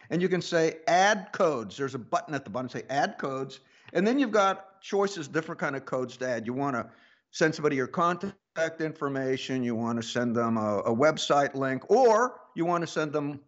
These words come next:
Wi-Fi configuration information. Click on the Wi-Fi configuration information. It's right at the bottom of the screen. And then you type in your network's S S I D, that's your network name. And then you type in the pass-,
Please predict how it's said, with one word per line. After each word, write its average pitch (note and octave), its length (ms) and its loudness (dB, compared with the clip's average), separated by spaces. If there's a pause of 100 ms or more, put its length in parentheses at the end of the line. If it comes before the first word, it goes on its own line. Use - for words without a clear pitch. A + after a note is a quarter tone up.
(140)
Wi-Fi C#3+ 800 2 (220)
configuration D#3 760 -2
information. G2+ 600 -12 (260)
Click G3+ 240 2
on F3 160 0
the D3 60 2
Wi-Fi E3 480 0
configuration D3+ 760 -4
information. A2+ 540 -6
It's C#3 120 -14
right E3+ 160 2
at G3+ 120 -2
the C3+ 80 -2
bottom C3+ 280 0
of C#3 80 -4
the D3+ 80 -4
screen. A#2+ 460 -4 (600)
And D#3+ 120 4
then F#3+ 140 6
you F3+ 100 6
type F3+ 360 2
in F3+ 120 0
your D#3 120 -2
network's D#3+ 560 -2
S D3 200 -2
S D#3 200 -2
I D3+ 140 2
D, D3 200 -2
that's C3 240 -2
your C3+ 80 -4
network B2+ 420 -6
name. C#3 520 0 (280)
And C3+ 140 2
then C#3+ 100 4
you D3+ 120 0
type D3 260 0
in G3 140 0
the G3+ 60 -2
pass-, G3+ 460 2